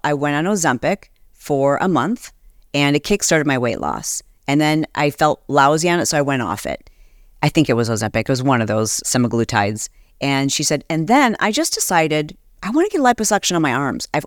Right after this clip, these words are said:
always hated my arms." And she said that doing liposuction on her arms, like, changed the game for her. She was like,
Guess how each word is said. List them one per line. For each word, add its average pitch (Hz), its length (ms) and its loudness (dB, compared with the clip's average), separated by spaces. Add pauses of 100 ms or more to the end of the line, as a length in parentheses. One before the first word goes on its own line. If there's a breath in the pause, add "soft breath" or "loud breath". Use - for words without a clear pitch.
always 170 300 0
hated 147 380 -2
my 160 120 0
arms." - 380 -4 (500 soft breath)
And 156 200 0
she 180 80 0
said 156 320 0
that 160 580 0 (760)
doing 277 340 2
liposuction 190 600 0
on 165 80 0
her 147 180 -2
arms, 151 340 0
like, 165 240 -2 (320)
changed 220 460 0
the 240 60 -2
game 262 320 2
for 180 100 -2
her. 143 220 -6 (240 soft breath)
She - 120 0
was 220 80 -2
like, 190 160 0